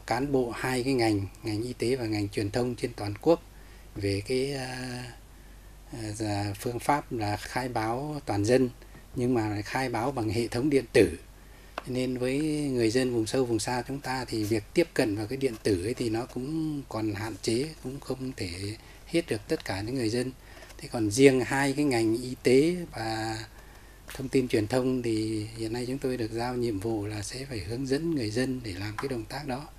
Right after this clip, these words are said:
Nếu mà khi người dân mà có nhu cầu khai báo thì là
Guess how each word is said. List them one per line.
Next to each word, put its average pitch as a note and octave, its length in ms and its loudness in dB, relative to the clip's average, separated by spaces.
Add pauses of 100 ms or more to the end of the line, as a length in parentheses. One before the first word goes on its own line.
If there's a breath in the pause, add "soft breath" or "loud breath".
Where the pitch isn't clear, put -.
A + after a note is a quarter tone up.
(380 loud breath)
Nếu A#2+ 140 -8
mà B2 140 -4
khi C3+ 280 4
người A2+ 220 6
dân B2+ 220 2
mà A#2 100 0
có A#2 160 -4
nhu C3 240 0
cầu G#2+ 140 -2
khai B2+ 260 -2
báo A#2+ 340 0 (520 loud breath)
thì G#2+ 380 -2
là G#2+ 400 -6